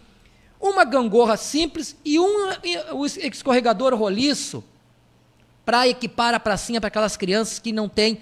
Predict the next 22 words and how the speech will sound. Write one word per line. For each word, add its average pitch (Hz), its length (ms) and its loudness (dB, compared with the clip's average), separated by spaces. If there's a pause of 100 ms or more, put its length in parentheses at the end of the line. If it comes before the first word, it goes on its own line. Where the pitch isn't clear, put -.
(200)
um 208 80 -4
local 208 460 4
adequado 196 600 2
pra 196 160 -2
brincar. 185 640 0 (1600)
Aí 339 200 6
ele, 403 140 4
sabendo 311 440 -2
da 302 80 0
minha 247 160 -2
emenda, 226 340 -2
e 214 60 -4
ele 214 120 -2
não 208 100 -6
teve 262 240 0
condição 202 380 -6
de - 60 -10
fazer, 180 200 -4
porque - 180 -8
não 247 160 0
quis 339 320 2
fazer, 202 560 -2